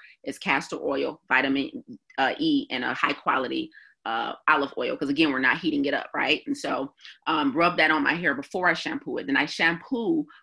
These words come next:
with Doctor Bonner's. And by the way, this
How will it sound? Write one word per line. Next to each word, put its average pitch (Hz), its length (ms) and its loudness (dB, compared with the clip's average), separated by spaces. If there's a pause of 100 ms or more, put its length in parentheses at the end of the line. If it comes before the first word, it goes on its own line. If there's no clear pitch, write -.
with 147 240 -2
Doctor 143 320 2
Bonner's. 135 580 2 (960)
And 165 140 4
by 190 120 6
the 311 60 -2
way, - 140 2
this 196 200 0